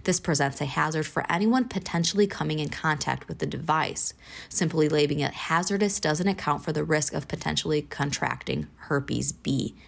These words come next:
end quote. Neuralink did not respond to C N B C's request for comment.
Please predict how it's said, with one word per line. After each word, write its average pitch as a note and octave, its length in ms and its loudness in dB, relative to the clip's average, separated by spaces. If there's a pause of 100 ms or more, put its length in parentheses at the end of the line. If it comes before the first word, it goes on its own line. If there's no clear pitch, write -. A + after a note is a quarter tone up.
(120)
end - 200 -4
quote. - 360 -4 (540)
Neuralink D3+ 380 4
did D3 160 0
not D#3 240 0
respond C#3+ 420 0
to C#3+ 100 -2
C D3 220 0
N D3 80 -2
B D3+ 140 -2
C's - 340 0
request - 380 -4
for - 80 -6
comment. - 600 -4